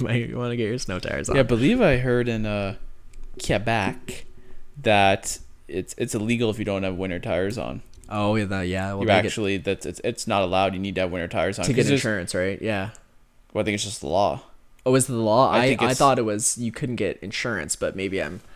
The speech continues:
Speaker 1: I remember there was something
Speaker 2: I
Speaker 1: in
Speaker 2: don't know for
Speaker 1: place.
Speaker 2: sure. I should,
Speaker 1: Yeah.
Speaker 2: I should go to Google. Um, but either way, it's, it's, I, I, <laughs> 'cause there's some people that, you know, they, you know, they have all seasons and
Speaker 1: Right.
Speaker 2: that's what, and, you know, they argue that, and I'm not trying to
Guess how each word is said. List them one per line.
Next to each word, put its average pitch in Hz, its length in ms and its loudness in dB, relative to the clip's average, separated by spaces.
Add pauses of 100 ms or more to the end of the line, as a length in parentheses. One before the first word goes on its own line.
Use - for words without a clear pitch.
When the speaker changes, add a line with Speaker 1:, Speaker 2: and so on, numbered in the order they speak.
(160)
Speaker 1:
I 180 60 0
remember 143 280 2
there 123 120 2
was 113 140 0
something 135 320 -2
Speaker 2:
I 143 40 10
Speaker 1:
in 147 40 12
Speaker 2:
don't 170 140 10
know 170 160 12
for - 60 4
Speaker 1:
place. 160 120 6
Speaker 2:
sure. 156 260 10
I 131 120 12
should, 127 180 6
Speaker 1:
Yeah. 110 160 10
Speaker 2:
I 120 60 8
should 120 380 0
go 123 120 2
to 117 60 -2
Google. 117 420 2 (340)
Um, 107 340 8
but 127 140 6
either 127 200 8
way, 110 320 8
it's, 98 180 0
it's, - 440 -4
I, 113 280 4 (460)
I, 156 420 -2
<laughs> - 60 -18
'cause 131 180 2
there's 135 140 4
some 131 180 6
people 117 260 2
that, 107 300 6 (680)
you 127 100 -2
know, 113 320 2
they, 117 300 4 (120)
you 98 240 -6
know, 110 140 2
they 110 120 0
have 120 160 0
all 110 180 6
seasons 104 580 -2
and 104 240 -2
Speaker 1:
Right. 107 180 6
Speaker 2:
that's 104 80 0
what, 104 200 -6
and, 113 260 -4 (400)
you - 80 -4
know, 110 100 4
they 110 140 6
argue 107 400 8
that, 98 260 6
and 101 160 -2
I'm 110 60 -2
not 120 120 4
trying 110 180 0
to 92 100 -2